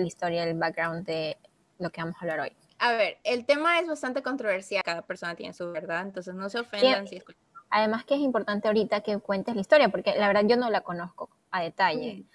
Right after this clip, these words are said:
Speaker 1: Apenas leí, eh, por ahí cosas de Twitter y de, así X, tweets nada más. No, no sé lo que pasó en serio, así que puedes contar.
Speaker 2: Ya. Ya, claro. Entonces, todo esto pasó a raíz de que a Demi Lovato,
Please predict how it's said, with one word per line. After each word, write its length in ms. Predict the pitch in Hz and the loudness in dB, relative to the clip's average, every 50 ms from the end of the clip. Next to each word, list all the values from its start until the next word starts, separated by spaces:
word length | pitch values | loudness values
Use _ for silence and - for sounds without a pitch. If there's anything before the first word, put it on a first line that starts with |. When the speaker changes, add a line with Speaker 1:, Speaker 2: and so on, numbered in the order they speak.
| _ - - _ | _ -20 -10 _
Speaker 1:
Apenas 320 | 208 190 196 208 214 247 254 | -6 -4 -2 -2 -2 0 0
leí, 580 | 240 208 190 196 196 202 202 208 208 208 208 - _ _ _ _ _ _ | 0 0 0 0 0 0 0 0 -2 -4 -8 -12 _ _ _ _ _ _
eh, 340 | - 202 202 190 190 185 - - - - - | -6 -4 -2 -2 -2 -4 -6 -8 -14 -12 -6
por 160 | 196 190 185 | -4 -2 0
ahí 300 | 180 180 175 180 180 175 | 2 2 2 2 0 -2
cosas 300 | - - 180 180 202 202 | -4 -6 -8 -6 -4 -4
de 100 | 190 170 | -4 -4
Twitter 480 | 175 - 175 175 170 165 170 165 165 160 | -4 -2 -2 -2 0 0 0 -2 -2 -4
y 120 | 160 160 | -4 -4
de, 460 | 160 160 160 156 156 151 151 147 - - _ _ _ _ - | -4 -6 -6 -6 -8 -8 -8 -10 -12 -14 _ _ _ _ -6
así 240 | - 214 - - 262 | -6 -6 2 4 4
X, 400 | 262 233 - - 190 190 208 - _ _ - - | 4 4 2 0 -4 -6 -6 -6 _ _ -20 -2
tweets 320 | - 247 247 202 - - | 2 2 2 2 0 -2
nada 220 | 214 220 233 233 214 | 0 2 4 4 4
más. 280 | 196 170 160 - _ | 2 -2 -4 -6 _
No, 260 | - 196 202 202 196 | -6 -4 -4 -2 -2
no 120 | 202 208 208 | -2 -4 -4
sé 440 | 202 - 240 233 220 - - - - _ _ | -4 -2 -2 -2 -2 -2 -6 -10 -12 _ _
lo 100 | - 190 | -10 -8
que 100 | 185 - | -6 -6
pasó 240 | - 156 - - 180 | -6 -8 -8 -8 -10
en 80 | 180 | -10
serio, 240 | 185 - 143 90 165 170 | -8 -10 -10 -10 -10 -12
así 160 | 175 - 180 | -14 -12 -12
que 80 | - | -10
puedes 200 | - - 170 196 | -10 -8 -10 -10
contar. 260 | - - - - 233 - _ | -12 -16 -18 -18 -18 -18 _
Speaker 2:
Ya. 340 | 226 220 214 190 196 196 _ _ _ _ _ _ _ _ _ _ _ _ - | -8 -6 -6 -6 -6 -8 _ _ _ _ _ _ _ _ _ _ _ _ -4
Ya, 240 | 226 226 214 190 196 | 0 0 0 0 0
claro. 280 | 226 208 180 175 170 - - | 0 -2 -2 -2 -4 -8 -8
Entonces, 560 | - 226 226 254 254 254 294 285 294 277 - _ _ - 220 - | -6 -2 0 0 2 4 4 2 2 0 -6 _ _ -16 -16 -6
todo 160 | _ - 254 254 | _ 0 2 2
esto 220 | 269 277 320 285 | 0 0 -2 -2
pasó 460 | 294 320 311 - 220 202 190 180 - - | -2 -2 2 4 4 4 4 2 0 0
a 140 | - 202 202 196 | 2 4 4 4
raíz 360 | 196 196 190 185 190 190 196 | 2 0 0 -2 -4 -4 -6
de 120 | 196 190 | -6 -6
que 380 | 190 196 185 185 180 180 - - - | -2 -2 0 0 0 -2 -2 -6 -6
a 60 | 185 | -6
Demi 220 | 185 180 185 190 | -6 -6 -6 -2
Lovato, 640 | 196 208 208 202 185 - - - 170 165 175 196 220 | 2 4 4 4 4 0 -2 -6 -8 -8 -8 -10 -14